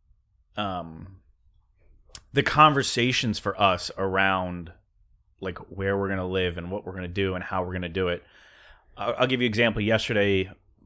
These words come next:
like, we wake up, whatever, go to the gym, sit down, work. We take, we took a break at, like, I don't know, ten or eleven from work, and I'm like, "Okay, little bit of a break. Let's go walk Willow." And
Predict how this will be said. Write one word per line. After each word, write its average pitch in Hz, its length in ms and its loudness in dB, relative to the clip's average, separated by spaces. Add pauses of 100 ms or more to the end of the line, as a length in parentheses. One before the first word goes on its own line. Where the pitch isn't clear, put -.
(280)
like, 87 340 -10
we 127 140 2
wake 160 260 6
up, 143 420 4 (420)
whatever, 107 500 2 (480)
go 117 160 2
to 113 60 2
the 107 100 0
gym, 107 600 2 (920)
sit - 340 -2
down, 104 280 2
work. 117 520 4
We 107 160 -2
take, 139 280 0
we 127 80 -2
took 156 180 -2
a 113 40 0
break 104 340 2
at, 92 100 -6
like, 87 240 -2 (320)
I 92 60 -10
don't 82 180 -8
know, 80 140 -12
ten 123 180 2
or 110 80 2
eleven 92 500 2 (680)
from 107 220 0
work, 131 340 6
and 104 100 -2
I'm 107 80 0
like, 92 160 0
"Okay, 98 580 0 (480)
little 117 240 0
bit 110 100 2
of 101 80 0
a 98 60 -2
break. 98 280 2
Let's 98 160 0
go 110 120 -4
walk 92 340 0
Willow." 90 440 -2 (240)
And 101 300 0